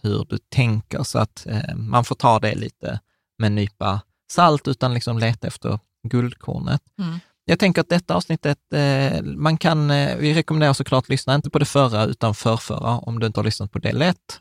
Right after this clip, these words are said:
Speaker 1: Eh, för del två förra veckan var ju mycket en diskussion. Och, eh, idag så kommer vi gå igenom kapitel två som handlar mycket om, eh, ja, men ett fin-, finansiell kompetens.
Speaker 2: Mm.
Speaker 1: Eller liksom så här bokföringskompetens. Och jag vet så här, vissa tänker så här, bokföring, gud vad tråkigt.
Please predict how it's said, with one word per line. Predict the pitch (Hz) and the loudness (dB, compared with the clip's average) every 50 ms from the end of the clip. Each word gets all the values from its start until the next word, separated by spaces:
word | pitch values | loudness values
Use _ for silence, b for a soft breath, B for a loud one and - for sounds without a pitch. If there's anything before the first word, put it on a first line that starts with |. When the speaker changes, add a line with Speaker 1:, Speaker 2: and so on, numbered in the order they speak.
| _ - | _ 0
Speaker 1:
Eh, | 131 123 117 120 117 117 | 0 2 2 2 2 0
för | 120 - - | -2 -2 0
del | - 120 120 117 | 2 4 4 2
två | - - - 113 107 107 | 0 -2 0 2 2 2
förra | - - 104 104 104 | 0 0 -2 0 0
veckan | 107 107 - - 98 | 0 -2 -2 -2 -2
var | 101 | 0
ju | 104 104 | 0 0
mycket | 104 104 - - 104 98 | -2 -4 -6 -8 -8 -8
en | 98 104 | -8 -8
diskussion. | 104 110 - - - - - - 147 147 143 143 143 143 143 - _ _ _ _ _ _ _ _ _ - | -8 -10 -10 -10 -10 -8 -4 -2 0 2 2 2 0 -2 -4 -6 _ _ _ _ _ _ _ _ _ -6
Och, | - 123 117 - _ - - 113 | -4 -2 -2 -4 _ -6 -2 0
eh, | 110 107 104 104 | 2 2 2 2
idag | - 110 120 107 - 120 110 104 101 | 0 -2 -2 0 2 2 2 2 0
så | - - - | -2 -6 -6
kommer | - 123 110 | -4 -4 -2
vi | 107 | -2
gå | 110 113 | 0 0
igenom | 110 107 104 107 | 0 0 -2 -2
kapitel | - - - - 104 - - 110 | -4 -6 -6 -6 -6 -4 -4 -4
två | - - - - 160 139 117 117 127 | -4 -4 -4 -2 0 2 2 0 0
som | - - 120 | -2 -2 -2
handlar | 117 117 117 113 110 | 0 0 0 -2 -2
mycket | 113 120 120 - - 104 101 | -2 -4 -4 -6 -6 -8 -4
om, | - 110 107 104 101 104 104 101 | -2 0 0 2 2 2 0 2
eh, | 104 104 104 104 - _ _ _ _ _ _ _ _ _ _ _ | 2 2 0 0 -4 _ _ _ _ _ _ _ _ _ _ _
ja, | - 135 | 0 2
men | 139 147 143 143 139 - | 4 4 2 2 0 -2
ett | - 151 143 - _ - | 0 0 0 -2 _ -10
fin-, | - - - - - 156 147 - - | -14 -14 -8 -4 -4 -2 -2 -4 -6
finansiell | - - 170 170 185 185 - - - - - | -4 0 2 2 2 2 2 2 0 0 0
kompetens. | - - 160 151 - - - - 330 - - 127 - - - - - _ _ - | 0 -2 -2 -4 -4 -4 -2 -2 -2 -2 -2 -4 -6 -6 -8 -12 -14 _ _ -12
Speaker 2:
Mm. | 170 156 | -4 0
Speaker 1:
Eller | - 170 160 160 156 | 2 2 4 4 2
liksom | 156 151 - 151 156 | 0 0 0 0 0
så | 165 | 2
här | 143 | 2
bokföringskompetens. | 131 127 156 175 190 - - - 156 139 127 117 113 117 117 113 110 - - - - 120 110 107 - 120 - - - 87 110 131 - - - - - - | 2 4 2 2 2 0 -2 0 0 0 0 0 -2 -4 -4 -4 -6 -8 -8 -6 -6 -6 -4 -6 -6 -8 -6 -6 -6 -4 -4 -6 -6 -8 -10 -14 -12 -4
Och | - 135 | 0 0
jag | 139 143 | 2 4
vet | 147 139 127 | 4 4 4
så | - 123 | 2 2
här, | 110 | 0
vissa | 113 120 - - | 0 -2 -4 -4
tänker | - 113 101 - | -4 -4 -4 -2
så | 104 | -2
här, | 95 | -2
bokföring, | 92 98 104 101 - - - 107 107 98 98 | -2 -2 -2 -4 -4 -8 -12 -10 -10 -6 -2
gud | 120 123 117 - - | -2 -2 -2 -4 -8
vad | 110 - | -14 -10
tråkigt. | - 104 - - _ - - | -8 -6 -6 -8 _ -18 -20